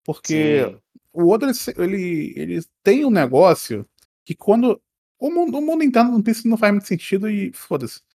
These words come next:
Speaker 1: Mas uma coisa que ele sempre prezou é um, uma tentativa de, quando ele quer tocar em algum assunto mais sensível, ele explorar isso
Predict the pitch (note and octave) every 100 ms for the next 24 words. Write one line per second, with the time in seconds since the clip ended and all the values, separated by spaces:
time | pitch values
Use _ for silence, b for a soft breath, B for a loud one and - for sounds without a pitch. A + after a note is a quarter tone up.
0 | _ - E3+ G3 G3 F3 C#3+ - - -
1 | - _ - F#3+ G3 A#3 A#3 G#3+ G3 G#3
2 | F#3+ C3+ A2 - _ _ _ - C#3 A#2+
3 | - C#3+ F3+ C3 - _ _ _ E3 F#3
4 | A3+ A#3 A#3 A3+ A3 G3 - F3+ F#3+ E3+
5 | D#3+ - G3+ A3+ G#3 D3+ - F3+ F#3+ D3
6 | D3 - E3+ G3+ G#3 G3 E3+ E3+ D3+ -
7 | C#3+ C#3 C3 C3 B2 A#2 - C3+ B2+ B2+
8 | A2+ - A2+ A2+ - F#3 A#2+ A#2 - _
9 | _ - D3+ D#3+ E3+ F#3 G3 F#3+ F3+ E3
10 | C#3 - _ _ _ - - - G3+ F3
11 | F#3 G#3 F3+ A3+ - C3